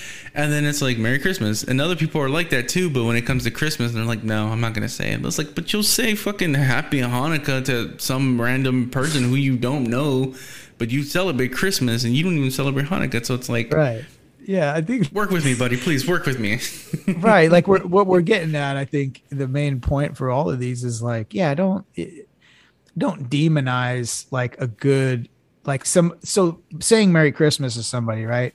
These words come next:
Speaker 2: is, like, conveying a good gesture. Like, it's a greet-, it's a greeting, right?
Speaker 1: Yeah.
Speaker 2: It's like a positive greeting. Like, "Hey, I hope you have a great time, um, <laughs> you know, while we're,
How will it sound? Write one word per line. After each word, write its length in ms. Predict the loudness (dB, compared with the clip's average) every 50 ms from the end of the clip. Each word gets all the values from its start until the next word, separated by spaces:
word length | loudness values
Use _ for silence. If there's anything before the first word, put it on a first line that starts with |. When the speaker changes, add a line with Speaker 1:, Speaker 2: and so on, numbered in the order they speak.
| _ -4
Speaker 2:
is, 220 | -2 -2 -2 -2
like, 280 | -4 -4 -4 -6 -8 -4
conveying 680 | -4 -2 0 2 2 2 2 0 0 -4 -6 -10 -14 _ _ -6
a 80 | -6 -6
good 200 | -4 -4 -6 -4
gesture. 340 | -4 -6 -6 -6 -6 -4 -4
Like, 140 | -4 -2 -2 -2 -2 -2
it's 120 | -4 -4 -4
a 80 | -6 -6 -8 -6 -2
greet-, 320 | 0 0 0 -2 -6 -8 _
it's 140 | -6 -2 -2
a 40 | 0
greeting, 400 | 2 2 2 2 0 -2 -6 -6
right? 260 | -6 -4 -4 -4 -6 -6
Speaker 1:
Yeah. 220 | -4 -2 -2 -2
Speaker 2:
It's 80 | 0 0
like 100 | 0 0
a 60 | 0
positive 480 | 0 4 4 4 4 4 2 -2 -2 -2
greeting. 240 | -4 -4 -2 -2 -4
Like, 160 | -4 -4 0
"Hey, 260 | 0 0 0 0 -2 -6 -12 -16 -2 4
I 60 | 6
hope 180 | 6 6 6 4
you 60 | 4
have 180 | 4 2 2 0
a 60 | -2
great 260 | -4 -4 -4 -4 -4 -2
time, 440 | 0 0 0 0 0 -2 -4 -8 -10 _ _ -20 _ _ _ _ _ _
um, 520 | -2 0 0 0 0 -2 -4 -8 -10 -12 -14 -18 _ _ _ _ _ _ _ _ _ _
<laughs> 760 | _ _ _ _ _ _ _ _ _ _ _ _ -12 -12 -4 -2
you 120 | 0 0
know, 160 | 2 0 0
while 240 | 0 0 0 0 0
we're, 360 | -2 -2 -2 -2 -4 -4 -6